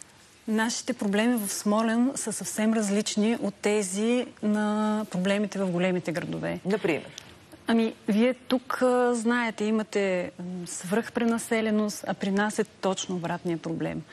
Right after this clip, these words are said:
Speaker 1: Силното обезлюдяване и голямата миграция през последните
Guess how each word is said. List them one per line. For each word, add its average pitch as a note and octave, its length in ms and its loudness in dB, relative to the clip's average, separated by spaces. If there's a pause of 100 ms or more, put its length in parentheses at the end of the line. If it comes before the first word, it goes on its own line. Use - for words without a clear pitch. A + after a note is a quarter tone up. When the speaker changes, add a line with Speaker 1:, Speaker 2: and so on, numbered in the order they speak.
(260)
Speaker 1:
Силното G#3+ 560 2
обезлюдяване A#3+ 1120 2
и A3 340 2
голямата F#3 460 2
миграция F3+ 460 0
през G3+ 220 -4
последните F#3 920 -2